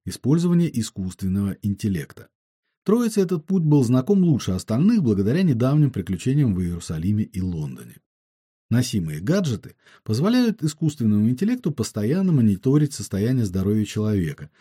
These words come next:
проводить медицинскую диагностику, назначать исследования и обмениваться информацией с научными центрами в режиме онлайн. Искусственный интеллект обучают генерированию творческих идей, проверке их на практике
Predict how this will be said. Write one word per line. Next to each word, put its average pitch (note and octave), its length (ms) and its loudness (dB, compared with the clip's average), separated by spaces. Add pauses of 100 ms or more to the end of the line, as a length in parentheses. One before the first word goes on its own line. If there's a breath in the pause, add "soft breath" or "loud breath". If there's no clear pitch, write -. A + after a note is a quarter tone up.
(160 soft breath)
проводить E3+ 420 0
медицинскую F#2+ 640 -2
диагностику, C3 720 0
назначать F#2+ 540 -2
исследования F3+ 680 2 (240 loud breath)
и A3+ 140 4
обмениваться C#3+ 720 4
информацией G#2 880 -4
с D3 80 -6
научными C3 540 0
центрами A2 680 -2
в E2+ 80 -12
режиме E2+ 460 -4
онлайн. D#2+ 540 -8 (680)
Искусственный F#2 600 -2
интеллект D3+ 420 -4 (300 soft breath)
обучают D#3 500 -2
генерированию A#2+ 720 4
творческих F#2 640 -4
идей, G#3+ 320 2
проверке A2+ 560 0
их D#2 120 -8
на E2 140 -10
практике F#3 540 -4